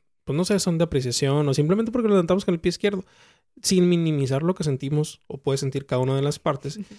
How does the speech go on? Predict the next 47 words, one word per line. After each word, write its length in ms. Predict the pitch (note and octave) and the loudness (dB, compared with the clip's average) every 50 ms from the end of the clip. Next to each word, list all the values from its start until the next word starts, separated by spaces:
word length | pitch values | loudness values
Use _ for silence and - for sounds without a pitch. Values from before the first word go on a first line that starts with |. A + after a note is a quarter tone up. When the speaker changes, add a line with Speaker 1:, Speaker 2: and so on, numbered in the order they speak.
| _ _ _ _ _ | _ _ _ _ _
Speaker 1:
creo 180 | _ - C3 C3 | _ -2 -2 0
que 80 | - D3+ | 0 2
es 60 | C3+ | 2
importante 680 | D#3 D#3 D#3+ D#3 D#3 D3 C#3 C#3+ C#3 C3+ C3 C#3+ D3+ - _ _ _ _ _ _ _ _ _ _ _ _ _ _ _ _ _ _ | 4 4 4 4 2 2 2 0 0 0 0 0 -2 -2 _ _ _ _ _ _ _ _ _ _ _ _ _ _ _ _ _ _
sí 200 | - - D#3 D3 | -4 -2 -2 0
pensar, 320 | D3 D#3 C#3+ C#3 C#3+ C#3 C#3+ | 2 0 0 2 2 2 2
"Oye, 180 | D#3 D#3 C#3+ | 4 2 2
pues, 160 | C3+ - - | 0 -4 -8
estoy 160 | - - C#3+ D#3+ | -6 -4 -2 -2
enojado, 360 | E3+ D#3 D3 D#3+ E3+ F3 F3 | -2 -2 0 0 2 2 2
no 80 | E3 D#3+ | 2 0
la 120 | D#3 D#3 | -2 -2
quiero 200 | D3 - E3 D#3+ | -2 2 4 4
ver 120 | D#3+ E3 D#3+ | 6 6 6
ahorita", 400 | D#3+ D#3+ D#3+ D#3 - F3 F3+ - _ _ _ _ _ _ _ | 4 4 2 0 -2 -6 -8 -8 _ _ _ _ _ _ _
pero, 240 | - E3+ D#3 D3+ C#3 | 0 0 2 2 0
pues, 320 | - C#3 C3+ - - _ _ _ _ _ _ - | -2 -6 -6 -8 -12 _ _ _ _ _ _ -2
en 120 | D3 C#3+ | 0 2
algún 180 | C#3+ C#3+ D3 D#3 | 2 2 2 2
momento 340 | D#3+ E3+ E3+ D#3+ D#3+ - | 2 2 2 0 -2 -4
se 120 | - - D#3+ | -6 -6 -6
va 60 | D3 | -4
a 40 | C#3 | 0
solucionar, 500 | - E3+ F3 - F#3 F3 F#3 F#3+ E3+ - | 0 0 0 0 0 -2 -2 -2 -2 -6
pues. 300 | - - - - - _ - | -10 -18 -20 -20 -20 _ -14
Speaker 2:
Ujú. 320 | G#3+ G#3 E3+ - F#3+ F#3 | -12 -12 -12 -12 -12 -8
Speaker 1:
Simplemente 600 | - D3+ D3 D3 D#3 E3+ E3+ E3 D#3 D3 - G3 | -6 -4 -2 0 0 0 0 0 0 -2 -4 -4
seguir 240 | - F3+ D#3 C#3+ C3+ | -2 -2 -2 0 0
con 160 | - F3+ F3+ | 0 0 2
el 100 | F3 E3 | 2 2
día 340 | E3 D#3+ D#3+ E3 E3+ E3+ E3+ | 2 2 2 0 0 0 -2
y 100 | D#3+ C#3 | -2 -2
ya 120 | A#2+ A2+ | -4 -4
cuando 240 | - - D3 D3 D3 | -6 -6 -8 -8 -6
se 60 | - | -8
tenga 140 | - C3+ C3 | -8 -8 -8
que 60 | C#3 | -6
solucionar, 300 | D#3 E3 E3 D#3+ D#3 D#3+ | -4 -2 -2 0 0 -2
se 80 | D3+ E3+ | -2 -4
soluciona. 560 | - F3 E3 D#3 - F3+ G#3 G#3+ F#3 E3 - _ _ _ _ _ _ _ _ _ _ _ | -4 -2 -2 -2 -2 -2 -4 -4 -4 -8 -10 _ _ _ _ _ _ _ _ _ _ _
Speaker 2:
Sí. 280 | - - - G#3+ F#3+ F3 - - _ _ _ | -10 -4 0 0 0 0 -4 -10 _ _ _
Speaker 1:
Pero, 340 | - D3 C#3+ C#3 C3+ C3 B2+ - | -2 -2 0 0 0 -2 -2 -2
pero 160 | - C#3+ C#3+ | 0 0 2
no 240 | C#3 C#3 C#3 C#3 C#3+ | 2 2 2 2 2
dimensionar, 880 | D3 E3+ F3 F3 E3 D#3+ D3 - - C#3+ C3+ C3+ C3+ C#3 C#3 C3+ - _ _ _ _ _ _ _ _ _ _ _ _ _ _ _ | 4 2 4 4 2 2 0 0 -2 -2 0 0 0 -2 -4 -6 -10 _ _ _ _ _ _ _ _ _ _ _ _ _ _ _
o 80 | - A#3+ | -14 -10
sea, 240 | - - D#3 C#3+ | -6 -4 -2 -2